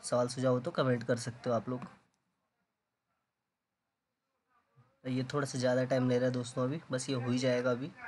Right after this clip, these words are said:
तो ये बहुत ही notification मुझे लगी दोस्तों, क्योंकि पहले मुझे भी ये problem face हो रही थी, फिर ऐसे मुझे comment आ रहे थे कि ऐसे बहुत से लोगों को ये problem हो रही है,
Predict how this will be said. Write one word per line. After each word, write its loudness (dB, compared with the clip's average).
तो -2
ये 0
बहुत -2
ही 2
notification 0
मुझे 2
लगी 4
दोस्तों, 0
क्योंकि -2
पहले 2
मुझे 0
भी 2
ये 0
problem 0
face 0
हो 0
रही 0
थी, -6
फिर -2
ऐसे 2
मुझे 2
comment 2
आ 4
रहे 2
थे -6
कि -2
ऐसे -2
बहुत -4
से -4
लोगों 4
को -2
ये 2
problem 2
हो 2
रही -4
है, -10